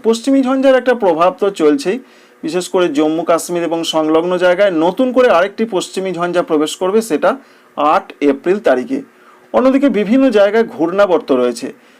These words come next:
সেই ঘূর্ণাবর্ত রয়েছে পশ্চিমবঙ্গের উত্তরবঙ্গ এবং সংলগ্ন বাংলাদেশের দিকে। তাই উত্তরের জায়গাগুলোতে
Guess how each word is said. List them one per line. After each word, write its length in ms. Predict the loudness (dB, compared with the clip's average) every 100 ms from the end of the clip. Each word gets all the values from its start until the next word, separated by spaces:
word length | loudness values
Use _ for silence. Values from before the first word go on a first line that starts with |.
| _
সেই 160 | 0 0 2
ঘূর্ণাবর্ত 480 | 0 2 2 2 2
রয়েছে 280 | 2 2 0 -2
পশ্চিমবঙ্গের 580 | -4 -2 -2 2 4 4
উত্তরবঙ্গ 440 | 2 0 2 0 2 0
এবং 140 | 0 -2 -6 -8
সংলগ্ন 520 | -4 -2 2 2 2 -4 -6 _ _ -8
বাংলাদেশের 640 | -2 -2 0 -2 -2 -4 -6
দিকে। 180 | -6 -8 -10 _ _ _ 0
তাই 120 | 0 0
উত্তরের 340 | 2 2 4 4
জায়গাগুলোতে 520 | 4 2 2 0 2